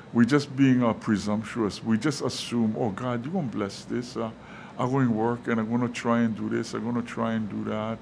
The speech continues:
And, you know, the Lord took me right back to James this morning. And he says that, "Hey, eh, eh, we, we should say that we're not going to this town, uh, uh, down the road, Lord, and we're gonna do business and we're gonna make money. We're gonna do this and that."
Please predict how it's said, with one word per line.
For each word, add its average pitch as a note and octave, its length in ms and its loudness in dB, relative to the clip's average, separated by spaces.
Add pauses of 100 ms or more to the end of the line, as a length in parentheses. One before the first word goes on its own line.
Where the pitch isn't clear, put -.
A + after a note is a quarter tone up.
And, G#2+ 180 -6 (520)
you C3 60 0
know, B2+ 120 6
the A#2 140 4
Lord D3+ 320 2
took C#3 180 -8
me C3+ 120 0
right A#2+ 360 0
back C#3 240 -6
to A#2+ 120 -2
James G#2+ 640 0
this A2 220 -8
morning. G2+ 440 -4 (580)
And A2 160 4
he A#2 80 6
says A#2+ 340 0
that, A#2+ 160 2
"Hey, C#3+ 260 -2 (560)
eh, A#2+ 120 2
eh, - 920 -10
we, C#3 180 4
we C#3 180 4
should C#3+ 240 -2
say C#3+ 340 6
that A#2+ 240 6
we're B2 140 0
not G#3 220 2
going D3 160 -2
to C#3 100 0
this B2 220 0
town, A#2 560 4
uh, G#2+ 260 0 (500)
uh, A#2 100 4
down A2+ 280 4
the A2+ 80 2
road, G#2+ 440 0
Lord, A2 320 0
and G2+ 140 0
we're G#2+ 80 0
gonna A#2+ 220 2
do A2 180 -2
business A2 580 0
and G#2 120 -2
we're A2 140 -2
gonna A2+ 160 -2
make G#2+ 240 0
money. G#2 340 0
We're G#2 140 -4
gonna G#2 180 -2
do G2+ 280 -4
this G#2 220 -6
and F#2+ 140 -2
that." G#2+ 260 -6